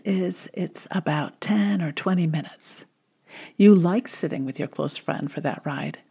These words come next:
but is the bus ride the only thing that's propping up your friendship? Probably not. I bet you and your close friend have a lot in common and do lots of fun things together and try to support each other.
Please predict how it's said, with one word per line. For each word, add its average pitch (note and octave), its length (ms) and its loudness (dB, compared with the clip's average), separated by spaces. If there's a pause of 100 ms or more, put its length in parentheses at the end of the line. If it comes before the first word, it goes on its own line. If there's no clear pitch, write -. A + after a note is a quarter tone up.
(500)
but - 140 -8
is E4 180 0
the D4+ 120 2
bus G#3 440 -2
ride F#3 260 2 (200)
the - 160 -10 (160)
only A3 440 8
thing G3+ 360 4
that's - 260 0
propping F#3 460 0
up F3 160 -2
your E3+ 100 2
friendship? D#3+ 580 0 (920)
Probably D#3+ 600 -4
not. - 440 -8 (580)
I F#3 220 4
bet F#3+ 360 2
you F#3 380 6
and D3+ 160 0
your C3+ 140 -4
close E3+ 280 -2
friend E3 360 0 (260)
have F3 200 2
a G3+ 60 6
lot F3+ 380 2
in F#3+ 140 2
common G#3 500 2 (260)
and F#3+ 220 8
do G#3 180 10
lots G3+ 380 6
of G#3 80 0
fun G3+ 220 2
things G#3 260 4
together D3+ 420 0 (220)
and G#3 220 8
try G3+ 320 6
to G#3+ 100 2
support G#3 420 0
each E3 220 -4
other. - 280 -8